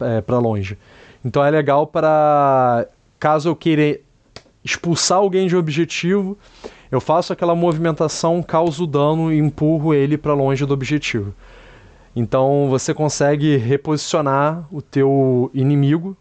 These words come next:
de uma forma mais agressiva, né, já causando dano. Se você não, obviamente, não matar ele, você tira ele daquela conquista, daquele objetivo, né,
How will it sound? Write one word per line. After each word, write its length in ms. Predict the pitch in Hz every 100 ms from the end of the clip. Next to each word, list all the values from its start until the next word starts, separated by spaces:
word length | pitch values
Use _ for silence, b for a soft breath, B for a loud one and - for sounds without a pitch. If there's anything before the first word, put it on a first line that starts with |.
| _
de 80 | -
uma 160 | 147 131
forma 340 | - 139 151
mais 420 | 143 143 143 123
agressiva, 760 | 135 135 139 131 - 147 170 165
né, 160 | 131
já 140 | 110 131
causando 500 | 147 139 123 131 135
dano. 360 | 127 127 156
Se 160 | 156 -
você 240 | 127 -
não, 220 | 135 127 - B B B
obviamente, 460 | 127 120 123 117 139
não 80 | 127
matar 380 | 131 - 143
ele, 240 | 135 143 156
você 240 | 156 -
tira 320 | 156 - 160
ele 180 | 151 147
daquela 320 | 151 139 151
conquista, 600 | 139 160 143 - 135 -
daquele 300 | 143 139 147
objetivo, 640 | 143 127 139 143 - 113
né, 120 | 113